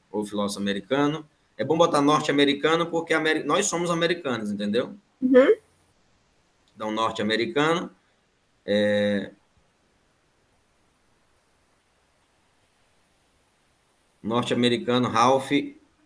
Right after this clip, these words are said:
Speaker 1: Vol-, Waldo, é, Ralph Waldo Emerson, no qual ele diz que,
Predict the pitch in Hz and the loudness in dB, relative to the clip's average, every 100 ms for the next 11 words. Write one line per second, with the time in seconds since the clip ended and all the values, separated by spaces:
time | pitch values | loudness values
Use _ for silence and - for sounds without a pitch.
0 | _ 101 113 135 131 - - _ - 101 | _ -4 2 2 0 -6 -20 _ -6 0
1 | 113 127 127 131 - _ _ _ _ _ | 2 2 0 -2 -4 _ _ _ _ _
2 | _ _ _ _ _ - 110 107 110 101 | _ _ _ _ _ -8 -4 -4 -4 2
3 | 117 139 143 117 101 107 104 107 104 117 | 4 4 2 -4 -2 -2 -2 -4 -2 0
4 | 135 143 - 190 196 _ _ _ _ - | 0 -2 -4 -8 -12 _ _ _ _ -10
5 | 101 104 107 120 131 151 147 123 127 123 | -6 -4 2 4 6 4 2 4 4 4
6 | 113 101 123 139 143 - 113 104 - | 0 0 0 0 -2 -4 -4 -4 -6